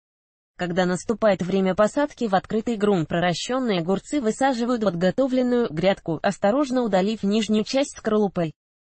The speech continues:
При таком методе огурцы вырастают крепкими и здоровыми, не заражаются мучнистой росой и другими болезнями.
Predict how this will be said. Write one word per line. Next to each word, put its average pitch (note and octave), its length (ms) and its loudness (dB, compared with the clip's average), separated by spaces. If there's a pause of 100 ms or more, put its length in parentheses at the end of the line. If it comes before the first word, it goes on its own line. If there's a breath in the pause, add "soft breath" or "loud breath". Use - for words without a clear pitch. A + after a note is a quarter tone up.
(320)
При G3 160 0
таком F#3 320 2
методе F3+ 420 0
огурцы F#3 400 -4
вырастают F3+ 540 2
крепкими F3+ 480 0
и - 20 -2
здоровыми, F#3+ 600 2
не A3+ 160 4
заражаются G3 680 2
мучнистой G#3 640 0
росой A#3+ 360 -2
и A3 40 -2
другими G3 420 0
болезнями. F3 680 2